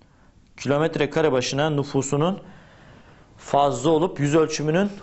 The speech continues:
az olduğu ülkelerdir. Avrupa'dan mesela burada yüz ölçüm çok küçük olan mesela Belçika, Lüksemburg gibi yerleri de söyleyebiliriz burada.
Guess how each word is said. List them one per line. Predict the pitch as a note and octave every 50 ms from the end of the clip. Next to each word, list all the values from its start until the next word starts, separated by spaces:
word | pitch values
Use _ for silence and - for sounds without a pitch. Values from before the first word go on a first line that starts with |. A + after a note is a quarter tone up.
| - - - - - -
az | D3+ E3 E3 C#3 C#3+
olduğu | C#3+ C3 A#2+ - - A#2 G#2+ G2+ G#2 - - - - -
ülkelerdir. | A#2+ A#2 A2 - A#2+ G#2+ G#2+ G#2 G#2 - D#3+ - -
Avrupa'dan | A#2+ C#3 D#3 E3 F3 F3 - F3+ E3+ E3 D#3+ D#3
mesela | D#3 D#3 D#3 D3+ - E3 D#3 D#3+ E3 E3+ E3 - - - - - - - _ _ -
burada | C#3 C3 D3 D3+
yüz | D3 D3+ C#3+
ölçüm | D#3 D3 D3+ - - D3
çok | - D#3 D3+ D3+
küçük | - - - -
olan | D3 C#3+ D3 D#3 D3+
mesela | D3 C#3 - D3 D3 D3 - B2
Belçika, | B2 C3 C3 C3 - - - - C#3
Lüksemburg | A#2+ A2+ A2+ A#2 B2+ - - - D#3 D3+ D3+ D3 C3+ B2 C3+ -
gibi | - B2 C#3 E3 F3+ F3 - - - - - _ _ -
yerleri | C3+ C#3+ D#3 D3 C3 B2+ B2 C3
de | D#3 D#3
söyleyebiliriz | D#3 - D3 D3 D3 D3+ C#3+ C#3+ C3 A#2 G#2 G2+ F#2+ G2+
burada. | A2 G2+ G#2 A#2+ B2+ E3 E3+